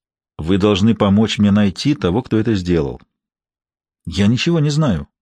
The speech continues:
«Но подозреваете». «Нет, неправда». «Молодой человек, по этим коридорам ходит убийца. Здесь вместе с нами заперт душегуб.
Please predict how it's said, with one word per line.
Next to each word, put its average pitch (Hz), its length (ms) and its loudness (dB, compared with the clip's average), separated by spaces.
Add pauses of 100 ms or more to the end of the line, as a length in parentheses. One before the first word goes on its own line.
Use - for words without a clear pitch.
(680)
«Но 123 300 4
подозреваете». 160 1040 -2 (580)
«Нет, 147 340 2
неправда». 131 580 0 (1080)
«Молодой 151 340 2
человек, 73 380 -4 (160)
по 113 80 0
этим 143 260 2
коридорам 143 460 0
ходит 147 320 -2
убийца. 98 640 -4 (1000)
Здесь 110 560 -2
вместе 123 400 -2
с - 100 -4
нами 139 240 2
заперт 110 500 -2
душегуб. 131 720 -2